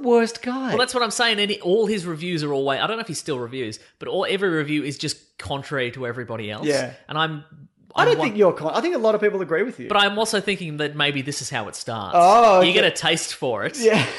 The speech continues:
Speaker 2: You get it. You're like, "Hey, today," you're like, "My opinion's a bit different this week, but that's okay." You know, people will get it. And then you, then you're like, "Ooh, I love that my opinion's different." And then you just have to force your way into the contrary
Speaker 1: There are
Speaker 2: opinion every
Speaker 1: definitely
Speaker 2: week.
Speaker 1: people on the internet like that.
Speaker 2: Yeah, right.
Speaker 1: Yeah. And y-, you would not be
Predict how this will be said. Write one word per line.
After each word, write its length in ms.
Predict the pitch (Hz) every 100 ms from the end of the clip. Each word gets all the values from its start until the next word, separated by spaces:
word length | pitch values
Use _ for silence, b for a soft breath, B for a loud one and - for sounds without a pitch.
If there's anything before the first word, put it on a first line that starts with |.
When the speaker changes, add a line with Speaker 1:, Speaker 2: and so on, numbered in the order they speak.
| - -
Speaker 2:
You 100 | 151
get 160 | 180
it. 80 | 165
You're 140 | 185
like, 160 | 185 202 - -
"Hey, 180 | 247 262
today," 380 | 226 247 190 196
you're 160 | 220 214
like, 180 | 214
"My 240 | 208 226 220
opinion's 320 | 214 285 214
a 60 | 175
bit 160 | 175
different 280 | 185 190 139
this 160 | 135 -
week, 160 | 139 160
but 80 |
that's 160 | 262 -
okay." 260 | 143 139 147
You 60 |
know, 100 | 131
people 200 | 139 123
will 60 | 120
get 140 | 123
it. 100 | 113
And 140 | 123 123
then 120 | 123
you, 100 | 120
then 220 | - 120
you're 100 | 120
like, 220 | 107 104 b b b 98
"Ooh, 140 | 120
I 80 | 110
love 320 | 107 110 120
that 100 | 117
my 140 | 104 101
opinion's 460 | - 120 127 120
different." 340 | - 104 107 92
And 100 | 113
then 80 |
you 120 | 117 113
just 220 | 123 -
have 180 | 131 -
to 80 | 120
force 480 | - 139 120 -
your 100 | 131
way 200 | 117 110
into 180 | 113 113 123 b b b -
the 100 | 127
contrary 340 | - 135 202 208
Speaker 1:
There 60 |
are 40 | 190
Speaker 2:
opinion 240 | - 208 208
every 160 | 185 170
Speaker 1:
definitely 40 | 160 160
Speaker 2:
week. 60 | 156
Speaker 1:
people 160 | 147
on 100 | 135
the 100 | 131
internet 360 | 131 139 131 117
like 240 | 120 120
that. 320 | 120 113 -
Speaker 2:
Yeah, 100 | 135
right. 240 | 123 127 123
Speaker 1:
Yeah. 200 | 127 123
And 260 | - 160 139
y-, 140 | 160 151
you 240 | 151 151
would 180 | 143 131
not 300 | 151 - -
be 300 | 143 131